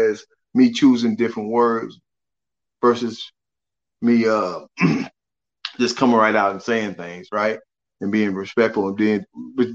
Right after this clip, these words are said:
be respectful with the words that I choose to get my same message across versus being disrespectful. Everybody knows me for being the guy that had the right words to say and making it come all, co-, making, co-, making it convey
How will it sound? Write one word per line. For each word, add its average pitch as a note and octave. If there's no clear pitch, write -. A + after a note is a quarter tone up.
be C3+
respectful B2+
with A#2
the G#2+
words A2
that G#2
I G2+
choose A2+
to G#2
get G#2
my G#2+
same A2
message A#2
across G#2
versus G#2
being A2
disrespectful. B2
Everybody B2
knows A#2+
me G2+
for G#2+
being A#2
the G#2+
guy A2+
that G#2+
had A2+
the G#2+
right G#2+
words G2+
to -
say -
and A#2
making B2
it A2+
come A#2+
all, A2+
co-, A#2+
making, C3
co-, G#2+
making C3
it A#2
convey A#2+